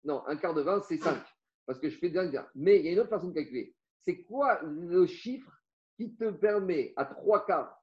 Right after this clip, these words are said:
de rajouter un quart pour arriver à vingt ? Et d'ailleurs, vous n'avez pas le même chiffre, d'accord ? C'est bon ou pas ? Parce que un quart de vingt, <laughs> faites le, la différence entre mille et gav et mille et bar. Et ça, dit Agma,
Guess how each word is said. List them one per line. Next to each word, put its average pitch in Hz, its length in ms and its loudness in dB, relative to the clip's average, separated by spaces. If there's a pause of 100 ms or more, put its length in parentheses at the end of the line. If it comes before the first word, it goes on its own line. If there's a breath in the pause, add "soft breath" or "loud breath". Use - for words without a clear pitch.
de 135 140 -4
rajouter 151 560 -2
un 139 120 -4
quart 196 420 -2 (360)
pour 190 180 -2
arriver 160 500 2
à 143 120 0
vingt ? 117 200 -8 (380)
Et 139 100 2
d'ailleurs, 175 600 0
vous 143 100 -6
n'avez 143 160 2
pas 175 100 0
le 175 120 2
même 151 180 -2
chiffre, - 240 -20 (100)
d'accord ? - 400 -6 (240)
C'est 175 100 0
bon 214 100 4
ou 202 40 0
pas ? - 260 -8 (100)
Parce 135 140 -6
que - 160 -2
un 196 120 2
quart 190 200 0
de 185 100 4
vingt, 165 240 -2 (220)
<laughs> - 0 -
faites 185 920 0
le, 180 220 2
la 180 100 4
différence 165 540 -4
entre - 240 -8 (280)
mille 185 240 0
et 151 140 4
gav 208 300 2
et 175 80 0
mille 160 180 -2
et 139 60 2
bar. 110 240 -4
Et 127 80 -4
ça, 208 200 0
dit 175 140 0
Agma, 135 320 -4